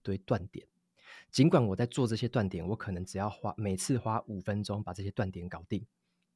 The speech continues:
诶，一样的效果，五分钟，然后不用花钱。可是我可能一个月要做个十次嘛，五十分钟嘛。相较之下，我如果有另外一个流程，是我从 A 点到最后的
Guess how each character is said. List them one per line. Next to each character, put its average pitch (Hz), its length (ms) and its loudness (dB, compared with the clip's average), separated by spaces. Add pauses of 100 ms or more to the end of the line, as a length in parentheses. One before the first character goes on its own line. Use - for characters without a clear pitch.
诶， - 180 -4 (160)
一 - 80 -6
样 104 140 2
的 95 60 -2
效 92 180 -2
果， - 200 -16 (280)
五 92 200 -4
分 107 240 0
钟， 101 280 -2
然 95 80 -8
后 98 60 -4
不 95 120 -8
用 95 100 -4
花 87 200 -6
钱。 - 180 -10 (200)
可 - 120 -6
是 110 100 -8
我 98 200 -4
可 - 100 -10
能 95 100 0
一 107 40 0
个 98 100 -2
月 107 140 0
要 95 100 2
做 95 160 -4
个 98 80 -6
十 - 220 -6
次 101 180 -4
嘛， 98 200 -8
五 92 140 -10
十 90 160 -8
分 95 180 -4
钟 92 180 -4
嘛。 95 120 -6 (800)
相 160 200 8
较 160 160 10
之 127 100 4
下， 107 320 2 (400)
我 113 140 2
如 131 80 4
果 135 100 6
有 101 40 8
另 113 120 4
外 117 100 4
一 - 20 2
个 104 80 2
流 90 140 0
程， 82 280 -8 (400)
是 185 300 0
我 113 120 0
从 104 280 -4
A 160 180 6
点 107 180 2
到 117 300 4 (300)
最 131 140 4
后 117 140 2
的 95 300 -2